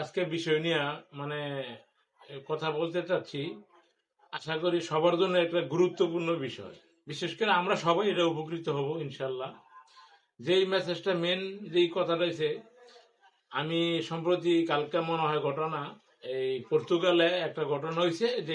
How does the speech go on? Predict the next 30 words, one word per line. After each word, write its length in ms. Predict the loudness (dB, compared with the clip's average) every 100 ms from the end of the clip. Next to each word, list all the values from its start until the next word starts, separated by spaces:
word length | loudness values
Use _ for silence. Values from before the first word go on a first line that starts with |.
| 2
এটা 120 | 2 2
বাংলাদেশ 460 | 0 2 0 0 -6 -12
নয়। 180 | -14 -18 -20 _ _ _ _ _ -18
কারণ 180 | -12 -8
হ্যাঁ 120 | -6 -4 -2
তো 40 | -2
একটা 180 | 0 -2 0 0
সবকিছু 360 | -2 -4 -2 4
নিয়মের 300 | 4 4 4
মধ্যে 180 | 2 2 2
আছে 120 | 0 2
পর্তুগালের 520 | 0 2 2 4 2 2
ঘটনাটা, 420 | 2 0 0 -2 -6 _ _ -20 _ -4
যেটা 160 | 0 2 2
বাংলাদেশ 440 | 2 2 2 -2 -2 -8
নয়। 180 | -10 -14 _ -20 -20 -20 -20 -14
তো 40 | -4
পরে 180 | 0 2 2
যে 60 | 0 -2 -2 -4
আমরা 160 | 0 0
যে 60 | 0 0
কোনো 140 | 0 0
কারণবশত 420 | 0 0 -2 -2 -2
ওস্তাদ 220 | -2 -4 2
লালু 240 | 0 2 0 0
ওস্তাদের 360 | 0 -2 -2 -2
কন্টেন্টের 440 | -2 -2 -2 -2 -4
মাধ্যমে 300 | -4 -2 -2
জানতে 200 | -4 -2 -2
পারছি, 260 | -2 -4